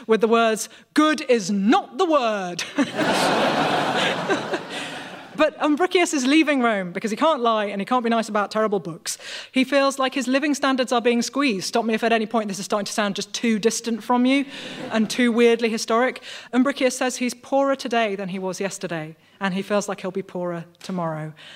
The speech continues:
In part, it's because rents are so high. I know this is so alien, isn't it? Um, and when you do get an apartment,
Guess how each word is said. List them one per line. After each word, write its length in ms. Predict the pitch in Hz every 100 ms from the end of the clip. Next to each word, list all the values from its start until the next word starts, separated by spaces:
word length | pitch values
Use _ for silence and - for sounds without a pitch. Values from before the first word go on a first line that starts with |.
| -
In 160 | 214 214
part, 380 | 233 262 269 -
it's 180 | 214 -
because 460 | 226 240 226 - -
rents 380 | 277 262 -
are 40 | 208
so 200 | 208 180
high. 320 | 190 170 160
I 80 | 202
know 180 | 226 208
this 160 | 202
is 60 | 208
so 160 | - 185
alien, 340 | 196 208 175
isn't 180 | 175 190
it? 720 | 175 - - - - - -
Um, 380 | 233 240 240 233 - - - _ - -
and 160 | 254 247
when 140 | 262
you 80 | 254
do 240 | 208 320
get 120 | 320 233
an 80 |
apartment, 720 | 220 226 208 185 170 170 -